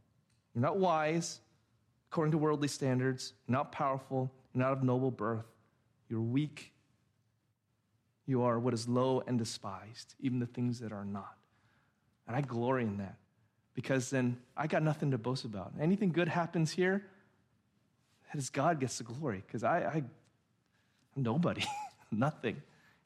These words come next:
Going to seminary gives you any kind. There's plenty of people who went to seminary that are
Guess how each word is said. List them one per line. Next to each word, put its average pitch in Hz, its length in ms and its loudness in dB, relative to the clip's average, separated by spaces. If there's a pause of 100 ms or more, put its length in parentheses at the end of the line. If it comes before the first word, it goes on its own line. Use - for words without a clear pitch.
(680)
Going 147 220 0
to 135 60 0
seminary 160 580 0
gives 147 260 0
you 135 160 -2
any 180 240 2
kind. 170 540 0 (200)
There's 196 200 0
plenty 233 460 0
of 202 140 0
people 196 220 0
who 175 60 6
went 175 100 2
to 170 60 0
seminary 175 540 0
that 156 120 0
are 135 220 2